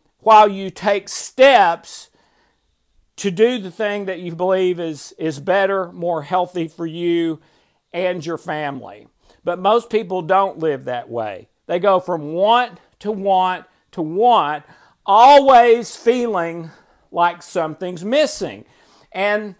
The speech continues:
the problem is, in most cases, something is missing, but it's not your, it's not in your external circumstances. And again, I'm excluding life or death, fight or flight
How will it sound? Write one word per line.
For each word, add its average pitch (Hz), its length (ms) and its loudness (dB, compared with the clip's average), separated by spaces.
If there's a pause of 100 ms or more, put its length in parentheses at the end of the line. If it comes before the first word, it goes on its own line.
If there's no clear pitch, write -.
(140)
the 196 100 -8
problem 277 640 4
is, 180 540 -2 (260)
in 190 180 -2
most 269 360 2
cases, 196 520 -4
something 240 600 -2
is 262 400 2
missing, 180 600 -6 (340)
but 226 120 0
it's 226 220 0
not 233 580 2 (280)
your, 254 380 6
it's 214 220 -2
not 277 280 6
in 269 140 -2
your 247 200 0
external 226 640 0
circumstances. 196 1200 -2 (440)
And 190 140 -6
again, 254 280 -2
I'm 208 200 -4
excluding 233 760 -4
life 202 320 0
or 208 100 -4
death, 185 400 -4
fight 190 340 2
or 175 80 -4
flight 170 640 2